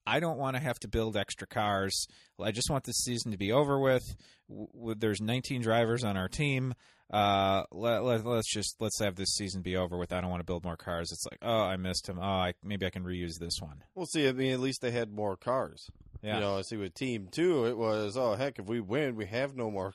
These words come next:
Speaker 2: cars to build, so we can't even show up on the last night."
Speaker 1: Yeah.
Speaker 2: So.
Speaker 1: And Team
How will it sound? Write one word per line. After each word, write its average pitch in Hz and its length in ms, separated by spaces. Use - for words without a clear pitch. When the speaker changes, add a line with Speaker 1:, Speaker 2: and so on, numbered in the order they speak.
Speaker 2:
cars 156 380
to 101 80
build, 98 380
so 107 240
we 98 160
can't 107 180
even 92 140
show 104 260
up 113 200
on 101 120
the 92 80
last 92 360
night." 101 120
Speaker 1:
Yeah. 151 180
Speaker 2:
So. 87 300
Speaker 1:
And 147 160
Team 214 200